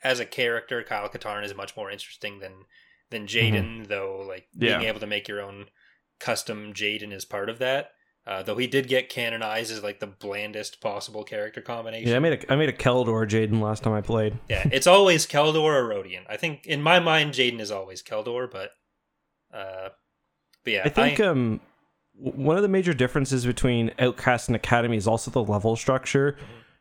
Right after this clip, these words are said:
Speaker 2: where Jedi Aca-, and this is why I pump it down a bit, maybe it's why you move it up. Jedi Academy has shorter levels, um, and it's a lot less like you're in the same kind of,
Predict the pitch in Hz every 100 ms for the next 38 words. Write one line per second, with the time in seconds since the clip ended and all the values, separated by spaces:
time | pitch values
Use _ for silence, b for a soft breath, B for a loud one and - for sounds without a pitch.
0 | _ - 117 117 117 113 113 110 - -
1 | 131 151 151 143 143 - - - 131 160
2 | 175 147 - - - 117 120 120 113 117
3 | 117 101 _ _ _ - 127 123 123 110
4 | 110 131 151 117 120 123 120 113 104 110
5 | 104 - 113 104 107 127 - B B B
6 | B 123 151 185 175 151 151 151 139 -
7 | 127 123 123 110 110 113 123 131 127 -
8 | - 120 117 113 113 110 - 123 117 -
9 | - 120 120 127 131 127 127 123 123 117
10 | 120 123 123 123 - 117 117 113 113 110
11 | 98